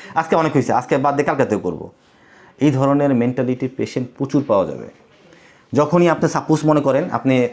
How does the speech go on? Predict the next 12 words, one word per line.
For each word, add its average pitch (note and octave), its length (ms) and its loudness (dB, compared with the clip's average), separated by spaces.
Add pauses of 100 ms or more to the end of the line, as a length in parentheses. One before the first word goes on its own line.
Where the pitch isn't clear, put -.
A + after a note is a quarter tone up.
ধরেন, A#2+ 400 0 (420)
আপনি, A2 640 0
আহ, G2 420 0
বলতেছেন B2 420 0
আপনার, A2 420 0
আহ, F2+ 720 0
অ্যাবডোমিনাল A#2+ 420 2
মাসেল A2 320 -2
স্ট্রেচিং G#2+ 380 -4
করার F#2 260 -2
চেষ্টা - 260 -10
করতেছেন, - 420 -16